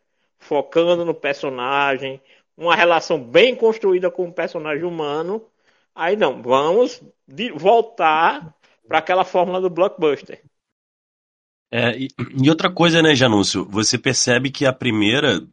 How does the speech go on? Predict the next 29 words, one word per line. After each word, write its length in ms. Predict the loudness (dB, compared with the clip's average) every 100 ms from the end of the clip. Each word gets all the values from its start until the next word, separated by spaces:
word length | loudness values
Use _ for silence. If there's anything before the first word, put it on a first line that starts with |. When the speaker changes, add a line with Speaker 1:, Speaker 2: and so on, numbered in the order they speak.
| -2
Speaker 2:
a-, 100 | 0 0
eles 220 | 0 -2
trabalham 400 | -2 0 2 2
muito 300 | 2 2 2
bem 220 | 0 2 4
o 40 |
lance 360 | 4 2 0 0
da 80 | -2
ambientação, 800 | -2 -2 -2 -2 -2 -2 -2 -2
da, 480 | -2 -2 -2 -6 -10 _ -8
da 80 | -4
nostalgia. 720 | -2 -2 -2 -2 -2 0 0
Speaker 1:
Sim. 40 |
Speaker 2:
Você 220 | 0 0
vê 100 | 0
várias 360 | 2 2 4 4
músicas 420 | 6 6 4 0
dos 120 | 2
anos 120 | 2 2
oitenta 360 | 2 0 -2
tocar 580 | -2 -6 0 0 0 -2 _ _ _ _ _ _ _
Speaker 1:
Uhum. 200 | -20 -6 2
Speaker 2:
durante 400 | 4 6 4 0
o 20 |
Speaker 1:
É, 20 |
Speaker 2:
filme, 340 | 0 2 2
é 20 | 2
Speaker 1:
como 100 | 0
Speaker 2:
incrível. 480 | 0 0 0 -6